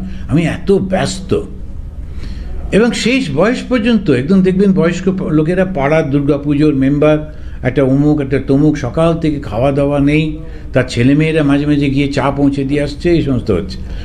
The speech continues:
তিনি খুবই ব্যস্ত, গলদঘর্ম। কিন্তু সেটা কেন করছে? শুধু ব্যস্ত থাকার জন্যে, আর কিচ্ছু না।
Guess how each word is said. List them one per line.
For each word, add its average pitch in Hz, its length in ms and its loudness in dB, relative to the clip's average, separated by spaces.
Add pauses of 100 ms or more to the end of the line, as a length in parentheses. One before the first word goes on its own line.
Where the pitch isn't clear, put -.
(140)
তিনি 190 260 4
খুবই 185 320 4
ব্যস্ত, 110 380 -2
গলদঘর্ম। 104 760 0 (1500)
কিন্তু 262 540 4
সেটা 190 260 2
কেন 165 380 0
করছে? 269 520 0
শুধু 165 200 2
ব্যস্ত 185 300 0
থাকার 185 300 0
জন্যে, 127 280 0 (420)
আর 117 160 -4
কিচ্ছু 175 260 0
না। - 160 -2